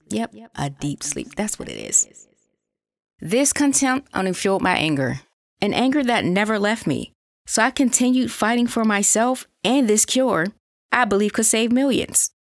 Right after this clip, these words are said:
Finally, after nearly another year of trying to share my findings with the world, I was able to reach an international audience, a country where pharmaceutical companies do not have all the power.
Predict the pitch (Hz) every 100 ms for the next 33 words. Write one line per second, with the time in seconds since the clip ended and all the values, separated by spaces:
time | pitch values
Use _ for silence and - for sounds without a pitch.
0 | _ _ _ - - 196 247 285 320 339
1 | _ _ _ _ 196 226 185 175 220 247
2 | 214 180 214 254 254 226 160 160 - 180
3 | 196 247 285 277 277 285 277 277 277 277
4 | 277 277 285 285 294 - _ _ _ _
5 | _ _ _ - 403 220 - 185 190 190
6 | 185 196 165 - - 220 233 214 202 -
7 | 190 - 147 135 107 - - - _ _
8 | _ _ _ _ - 214 254 262 285 269
9 | 220 208 208 - 208 214 226 214 202 -
10 | 254 - 202 214 - _ _ 190 - 302
11 | 254 196 196 175 180 170 185 214 214 233
12 | -